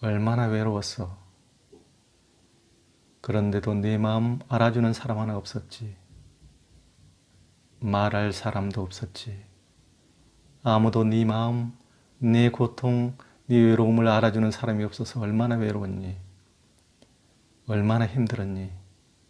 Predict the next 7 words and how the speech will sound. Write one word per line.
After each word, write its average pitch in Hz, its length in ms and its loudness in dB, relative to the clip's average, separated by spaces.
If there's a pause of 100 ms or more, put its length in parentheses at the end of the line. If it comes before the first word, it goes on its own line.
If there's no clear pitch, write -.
(920)
이리 101 220 0
와, 95 500 -2 (140)
내가 101 320 -2
안아줄게. 95 720 -6 (960)
예쁜 98 340 0
내 98 100 0
새끼, 90 640 -6